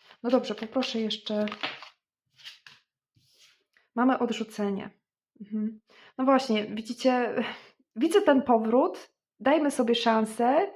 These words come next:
jakaś karma, coś tu się zadziewa, zadziewa, namiesza, po czym jest to odrzucenie. Znowu jest ta przerwa, znowu jest to poczucie, eh, bycia odsuniętą, odsuniętym, jakieś strachy, lęki, coś wychodzi na wierzch.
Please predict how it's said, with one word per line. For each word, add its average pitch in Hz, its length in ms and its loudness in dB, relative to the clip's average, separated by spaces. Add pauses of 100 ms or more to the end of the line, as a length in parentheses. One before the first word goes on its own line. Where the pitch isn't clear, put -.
jakaś 262 340 2
karma, 240 460 4
coś 294 180 -2
tu 269 100 -2
się 254 160 0
zadziewa, 220 460 2
zadziewa, 226 420 0
namiesza, 226 480 2
po 254 100 -2
czym 240 180 0
jest 240 160 -2
to 214 100 -2
odrzucenie. 196 560 -6
Znowu 233 280 0
jest 226 160 0
ta 202 60 -6
przerwa, 180 400 -6
znowu 247 300 2
jest 254 140 0
to 233 60 -4
poczucie, 214 520 0 (800)
eh, - 340 -6
bycia 247 400 2
odsuniętą, 240 840 2
odsuniętym, 233 840 2
jakieś 185 280 -4
strachy, 240 600 2
lęki, 226 340 4
coś 254 240 0
wychodzi 220 420 -2
na 190 120 -2
wierzch. - 380 -10